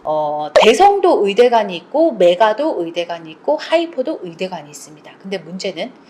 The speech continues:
이 의대관에 들어갈 성적이 되느냐죠. 어, 이 질문을 한 아이는 "의대관에 유리한 윈터스쿨은 어떤 걸까요?" 라고 질문을 한 아이는 성적이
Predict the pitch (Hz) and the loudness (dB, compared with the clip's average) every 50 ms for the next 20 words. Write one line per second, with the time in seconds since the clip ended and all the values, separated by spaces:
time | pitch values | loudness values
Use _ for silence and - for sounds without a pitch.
0 | - - - 208 220 185 - - - - - 240 254 254 202 165 190 226 247 - | -20 -14 -8 -6 -6 -4 0 0 0 2 4 4 4 4 2 -2 -4 -4 -6 -6
1 | - 160 143 139 160 208 262 262 - 277 269 262 285 285 294 349 - - - - | -8 -12 -10 -6 -4 -4 -4 -6 -8 -10 -8 -8 -8 -8 -8 -10 -14 -16 -20 -16
2 | 170 190 208 196 135 120 - 123 185 _ _ _ _ _ _ - - - - - | -14 -14 -12 -12 -14 -16 -16 -18 -18 _ _ _ _ _ _ -20 -20 -20 -20 -18
3 | _ - 165 165 165 - 269 320 359 349 349 - - 202 214 240 294 320 311 294 | _ -6 -6 -4 -2 2 4 4 4 4 2 -4 -4 -4 -4 -2 -2 0 0 0
4 | 277 262 285 277 - - 143 139 147 160 196 190 135 - - _ - - _ _ | -2 -2 -4 -6 -6 -8 -10 -14 -14 -12 -12 -12 -12 -14 -20 _ -20 -20 _ _
5 | - 208 208 214 214 - 370 427 440 440 403 370 330 311 285 233 185 180 175 202 | -10 -8 -6 -4 -2 0 2 2 2 2 0 0 0 0 -2 -2 -6 -8 -8 -8
6 | 226 240 240 240 226 214 180 170 170 175 180 - 262 262 254 - 233 - - - | -6 -6 -6 -6 -8 -8 -10 -12 -12 -12 -6 -6 -6 -6 -6 -10 -20 -20 -18 -14
7 | 208 202 269 320 302 - - 170 - - - 254 349 339 302 247 - - - 190 | -10 -8 -6 -6 -6 -8 -10 -10 -10 -10 -4 -2 0 0 0 -2 -4 -6 -6 -4
8 | 180 190 175 165 160 170 170 - - 170 175 185 196 190 185 214 220 202 - - | -4 -2 -4 -4 -4 -6 -8 -10 -12 -16 -14 -12 -12 -10 -6 -4 -4 -4 -6 -12
9 | _ _ - - 170 170 170 185 208 254 277 269 269 - - - 320 311 311 294 | _ _ -4 -2 -2 -2 0 2 4 4 4 2 0 -8 -8 -4 -2 0 2 2
10 | 277 262 311 294 - - - | 0 0 -2 -4 -6 -6 -10